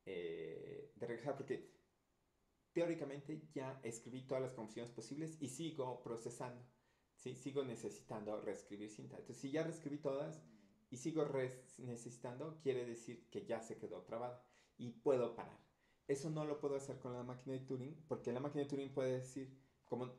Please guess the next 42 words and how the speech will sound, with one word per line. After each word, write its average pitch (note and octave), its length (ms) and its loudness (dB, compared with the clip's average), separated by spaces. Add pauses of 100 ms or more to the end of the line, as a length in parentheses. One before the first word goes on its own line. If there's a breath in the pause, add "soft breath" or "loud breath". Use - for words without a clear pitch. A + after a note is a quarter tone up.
es C#3 180 4
infinita, D3 640 -2
no C3 300 0
tengo B2+ 640 -6
ese - 220 -2
límite A#2+ 460 -4
de G#2+ 140 0
cuántas A2+ 340 -8
configuraciones G#2 600 -4
necesita A2 540 -8
para G#2+ 200 2
llegar G#2 300 0
al F#2+ 100 -4
estado G2 280 -10
final. C3+ 220 -8 (340 loud breath)
Entonces, B2+ 300 4 (140)
entonces, A#2+ 320 -6
la A#2+ 80 -2
máquina B2+ 220 -2
de C3 60 -6
Turing B2 200 -4
tiene A#2+ 180 -8
que - 60 -16
ser A#2 180 -4
optimista C3 680 -6 (360 loud breath)
de A#2+ 140 -4
que A#2 140 0
en B2 120 0
algún C#3 340 4
momento C#3 600 -4 (600)
va A#2+ 120 0
a A#2+ 60 0
encontrar G#2 440 -2
la F#2 80 -2
máquina G2 320 -12
de, G#2+ 100 -8 (340)
va A#2 60 2
a A#2+ 40 4
encontrar A2+ 420 -2
el F#2+ 80 -4
estado G2 320 -6
final, C#3+ 280 -6